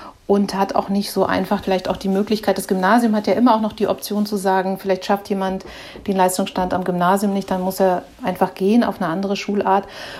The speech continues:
Und all diese Gedanken und Möglichkeiten hat man eben zum Beispiel an Gesamtschulen nicht. Und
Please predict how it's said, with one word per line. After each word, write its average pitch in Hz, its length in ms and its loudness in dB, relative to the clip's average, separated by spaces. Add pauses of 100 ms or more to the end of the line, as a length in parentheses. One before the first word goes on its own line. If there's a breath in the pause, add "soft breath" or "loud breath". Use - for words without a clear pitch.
Und 196 160 0
all 196 220 4
diese 202 240 2
Gedanken 196 400 2
und 190 100 -2
Möglichkeiten 208 560 0
hat 202 140 -4
man 220 140 4
eben 185 440 -2
zum 202 140 -4
Beispiel 185 280 0
an 190 100 -2
Gesamtschulen 185 540 -4
nicht. 240 340 2
Und 196 340 -6